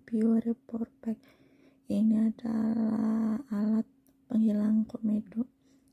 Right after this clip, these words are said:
yang aku pakai dari aku S M P. Nih, aku buktiin bahwa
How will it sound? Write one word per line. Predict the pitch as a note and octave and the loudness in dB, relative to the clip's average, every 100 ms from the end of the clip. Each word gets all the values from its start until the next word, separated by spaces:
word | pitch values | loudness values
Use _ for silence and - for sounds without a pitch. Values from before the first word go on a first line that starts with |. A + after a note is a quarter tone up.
| - | -6
yang | G#3 A3 | -4 -4
aku | G#3+ G3+ | -4 -4
pakai | G3+ G#3 G#3 - A3+ A#3+ C4 _ _ | -4 -8 -10 -12 -4 -4 -4 _ _
dari | - G#3+ G#3+ G#3+ - - _ - | -6 -4 -2 -2 -4 -12 _ -14
aku | G#3+ A3 _ - - - | -12 -12 _ -16 -14 -8
S | G#3 - A3+ | -8 -8 -12
M | A3 - | -12 -14
P. | - - _ _ _ _ _ _ _ _ _ _ _ _ _ - | -14 -14 _ _ _ _ _ _ _ _ _ _ _ _ _ -6
Nih, | G3+ - _ _ _ - B3+ | -6 -8 _ _ _ -14 -10
aku | G#3 - | -8 -8
buktiin | - - - G#3+ G#3+ - A3 | -10 -18 -8 -6 -6 -8 -8
bahwa | G#3+ G#3+ G#3+ A3 | -2 0 2 0